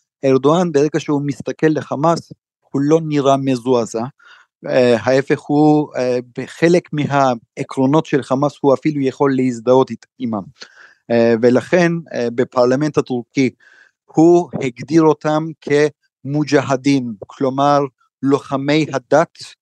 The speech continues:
אה, לוחמי החופש, שזה בעצם הגדרה מאוד בעייתית, אבל, אה, ברגע שאנחנו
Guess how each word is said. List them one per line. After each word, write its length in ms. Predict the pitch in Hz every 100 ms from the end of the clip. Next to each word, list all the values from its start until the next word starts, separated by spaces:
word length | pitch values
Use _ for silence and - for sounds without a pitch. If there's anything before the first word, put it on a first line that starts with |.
| _ _ _ -
אה, 100 | 120
לוחמי 480 | 127 127 - 139 151
החופש, 800 | 135 - 147 - 101 - - - _ _ _ _
שזה 440 | - 120 123 175
בעצם 400 | 160 156 151 151 127
הגדרה 500 | 135 131 123 131 139
מאוד 380 | 135 131 131 120
בעייתית, 640 | 123 120 120 - 196 202 _ _ - _ 120
אבל, 400 | 117 147 156 156
אה, 300 | 135 135 135 135 131
ברגע 300 | 135 170 175
שאנחנו 340 | 160 151 165